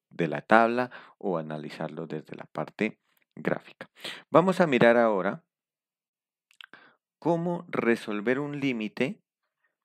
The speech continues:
utilizando, eh, operaciones algebraicas,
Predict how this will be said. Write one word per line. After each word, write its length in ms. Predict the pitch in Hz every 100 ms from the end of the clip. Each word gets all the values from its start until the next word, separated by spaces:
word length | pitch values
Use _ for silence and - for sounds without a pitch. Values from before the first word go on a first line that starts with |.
| _ _
utilizando, 880 | 135 139 139 135 131 120 117 123 131 _ _ _ _ _ _ _ _ _ _ _ _ _ _ _ _
eh, 880 | 110 104 98 95 95 92 92 92 85 - _ _ _ _ _
operaciones 680 | 101 - 95 - 95 87 85
algebraicas, 760 | 80 85 76 67 - - -